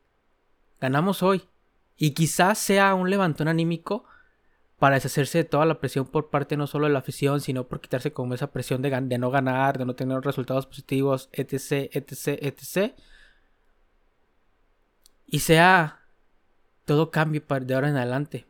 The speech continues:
porque se vienen partidos muy complicados. Dije, "Sí,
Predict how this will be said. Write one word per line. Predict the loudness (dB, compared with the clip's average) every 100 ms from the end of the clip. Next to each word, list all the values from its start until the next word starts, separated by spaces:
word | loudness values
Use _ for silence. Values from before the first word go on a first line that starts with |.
| _
porque | -4 0
se | 0
vienen | 0 -2
partidos | -2 -2 0
muy | 0
complicados. | -2 -8 -6 -6 -8 -12 _ _ _
Dije, | -16 -10 -10
"Sí, | -12